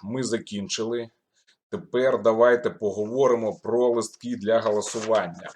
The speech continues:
Ось такі. Е, вони є в кожного з вас в поштовій скринці. Ви маєте їх заповнити, проголосувати по тим питанням і занести та кинути проголосований листок в поштову скриньку О С Б Б.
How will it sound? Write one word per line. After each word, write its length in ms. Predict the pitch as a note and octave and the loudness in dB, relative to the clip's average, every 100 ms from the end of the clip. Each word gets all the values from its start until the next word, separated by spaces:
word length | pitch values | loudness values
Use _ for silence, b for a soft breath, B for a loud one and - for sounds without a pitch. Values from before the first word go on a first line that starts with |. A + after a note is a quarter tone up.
| _ _ - F#2 | _ _ -12 -2
Ось 260 | A2 - | -2 -2
такі. 420 | A2 - F2+ E2 - _ _ B B B B B B - | -8 -8 -16 -16 -18 _ _ B B B B B B -4
Е, 340 | G2 G#2 G#2 F#2+ | 0 2 2 2
вони 320 | A2+ C3 C3 | 2 0 -2
є 240 | A#2+ A#2+ | 0 0
в 100 | - | 0
кожного 560 | - C#3+ A#2+ A2+ G2+ G2+ | 4 6 6 4 0 -2
з 120 | G2 | 0
вас 500 | A2 A2+ F2+ - F2+ F#2 | 6 6 6 -4 -8 0
в 240 | A#2+ A2 | 4 4
поштовій 500 | F2+ A2+ - B2+ A2+ | 2 -4 2 0 2
скринці. 640 | G#2+ - G2+ F#2+ F#2 G#2+ A2+ _ _ B B B B B - | -2 -4 -6 -4 -8 -8 -12 _ _ B B B B B -2
Ви 160 | A2+ B2+ | 0 4
маєте 540 | C3 B2 A2+ - A2 | 6 6 4 2 -4
їх 260 | G#2+ B2 G2 | -2 -4 2
заповнити, 720 | A2 - G#2 G2 G#2 - G#2 | 0 2 -2 -2 -4 -8 -4
проголосувати 960 | B2 B2 B2 A#2+ - A#2+ A#2 G#2+ - | 2 4 6 4 2 4 4 4 2
по 140 | F2 G#2 | -6 -6
тим 220 | A#2 G#2+ | -4 -6
питанням 600 | F#2 - B2+ C3+ C3+ A#2 - | -8 -2 0 0 -4 -8 -6
і 140 | A2+ | -6
занести 760 | G#2 G#2+ A#2+ C3 B2 - C3+ | -4 -4 0 0 -2 -4 -8
та 140 | - F#2+ | -6 -8
кинути 580 | - C3 B2+ - A#2 A2 | -6 -6 -6 -4 -4 -4
проголосований 880 | A2+ A2+ A2+ G#2+ - A#2 G#2+ G2+ | 0 2 2 0 2 2 2 -2
листок 520 | F#2+ G2 - C3+ - F#2 | -4 -6 -6 -4 -4 -4
в 260 | G2 A#2 | 0 0
поштову 560 | G2+ G2+ - B2 A#2+ G#2+ | 0 -4 -2 0 0 0
скриньку 600 | - A2 B2+ A#2 A#2+ - | -4 -6 -6 -4 -4 -2
О 140 | F#2 G#2+ | 0 0
С 140 | F#2+ | 0
Б 120 | F#2+ | -6
Б. 280 | F#2+ F2 | -4 -6